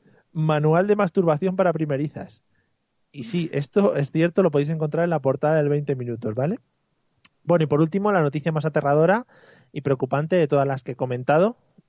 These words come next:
dice así. Habrá una nueva entrega de Jumanji, <laughs> ¿vale? No ha sido suficiente con mearse en la versión original de esta maravillosa película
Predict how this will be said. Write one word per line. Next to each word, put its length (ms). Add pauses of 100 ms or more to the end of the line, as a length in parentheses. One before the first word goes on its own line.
(140)
dice 220
así. 280 (1300)
Habrá 460 (180)
una 220
nueva 260
entrega 580 (160)
de 300
Jumanji, 720 (260)
<laughs> 220
¿vale? 460 (420)
No 160
ha 60
sido 220
suficiente 800 (440)
con 200
mearse 400
en 140
la 120
versión 300
original 500
de 60
esta 180
maravillosa 480
película 580